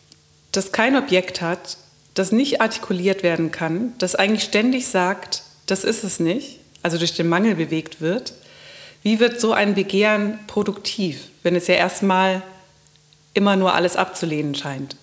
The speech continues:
Und das ist ja, was mich hier interessiert. Wie wird ein Begehren produktiv? Was unterscheidet das Künstlerinnenbegehren vom normalen Begehren? Und muss es, um produktiv zu werden, also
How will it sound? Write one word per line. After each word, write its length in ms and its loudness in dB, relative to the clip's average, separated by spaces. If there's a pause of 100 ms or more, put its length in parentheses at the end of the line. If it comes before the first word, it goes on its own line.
(120)
Und 80 -2
das 140 2
ist 140 0
ja, 120 4
was 160 -2
mich 140 0
hier 240 2
interessiert. 640 -4 (720)
Wie 240 0
wird 140 2
ein 180 2
Begehren 300 2
produktiv? 800 -2 (360)
Was 240 2
unterscheidet 800 2
das 180 -2
Künstlerinnenbegehren 1080 0
vom 160 -2
normalen 400 0
Begehren? 460 -8 (1900)
Und 200 2
muss 260 2
es, 160 0
um 140 2
produktiv 540 -2
zu 140 -2
werden, 340 2
also 360 0